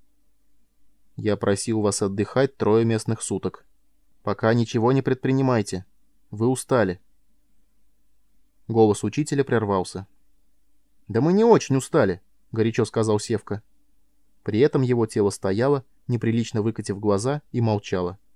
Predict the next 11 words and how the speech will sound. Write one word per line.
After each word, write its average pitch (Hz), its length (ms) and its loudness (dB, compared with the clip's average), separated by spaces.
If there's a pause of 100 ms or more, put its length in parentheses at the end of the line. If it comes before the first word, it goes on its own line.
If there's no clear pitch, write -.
(840)
Браслет 110 460 0
нетерпеливо 110 560 0
дернулся 139 560 0 (200)
и 131 80 -4
прокричал 110 520 0
голосом 101 380 0
дежурного: 98 540 -4 (880)
«Господин 147 460 4
Глор, 127 240 6
оставьте 143 380 2
транспортную! 110 640 0